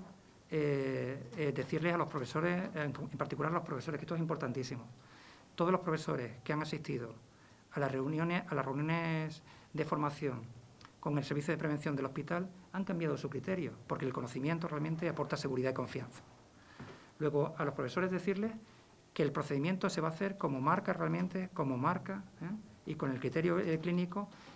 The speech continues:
de nuestro jefe, digamos, de prevención, el doctor Julián Domínguez, que en este sentido es extraordinario, él nos va a asesorar en todo esto.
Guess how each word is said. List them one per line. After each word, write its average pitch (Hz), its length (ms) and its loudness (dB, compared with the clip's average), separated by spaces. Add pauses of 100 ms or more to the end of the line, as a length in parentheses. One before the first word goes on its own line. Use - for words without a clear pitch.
(120)
de 147 160 0
nuestro 139 300 0
jefe, 160 240 -2
digamos, 165 260 0
de 165 80 0
prevención, 156 520 2 (260)
el 131 100 -6
doctor 135 240 0
Julián 156 220 0
Domínguez, 170 340 0
que 151 80 -4
en 139 60 0
este 135 140 -8
sentido 151 260 -2
es 165 80 0
extraordinario, 143 460 2
él 135 60 0
nos 165 100 2
va 170 40 0
a - 40 0
asesorar 156 320 -2
en 135 80 -2
todo 120 200 -4
esto. - 200 -8